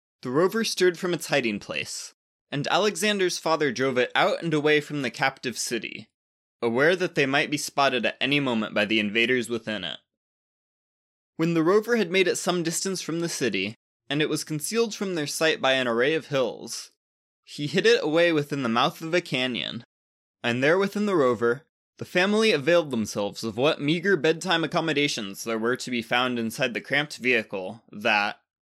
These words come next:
it now seemed, was to serve as their living quarters until such a time as they could make it to the city of Po,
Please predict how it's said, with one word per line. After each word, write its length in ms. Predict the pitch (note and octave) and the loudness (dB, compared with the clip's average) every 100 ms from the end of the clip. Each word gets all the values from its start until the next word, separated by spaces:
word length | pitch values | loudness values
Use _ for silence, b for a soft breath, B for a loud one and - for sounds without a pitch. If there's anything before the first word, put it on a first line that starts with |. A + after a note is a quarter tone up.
| _ | _
it 120 | C#3+ | -8
now 200 | C#3+ F#3 | -2 -2
seemed, 540 | F3+ - F#2+ C2+ C#3 - _ _ _ | -2 -6 -10 -10 -14 -18 _ _ _
was 180 | B2+ B2+ | -8 -6
to 80 | A#2 | -8
serve 260 | - F3 | -2 0
as 140 | F3+ F3+ | 0 0
their 140 | E3+ | 2
living 320 | C#3 C#3+ C3+ | 2 0 -2
quarters 420 | G#2+ G2 G1+ - - | -6 -8 -8 -12 -10
until 240 | B2 D#3 | -4 -4
such 240 | D3+ F#3+ | -2 -4
a 80 | - | -4
time 260 | A#2+ D3 B2+ | 0 0 0
as 100 | A2+ | 0
they 120 | C3+ | -2
could 120 | B2 | 0
make 200 | A2+ C#3 | 0 0
it 100 | - | -2
to 120 | - | -2
the 80 | D#3+ | -4
city 260 | D3+ F3+ F3 | -2 0 2
of 220 | D#3 - | 0 -4
Po, 560 | - C#3+ A#2 A1+ A#2 | -2 0 0 -4 -10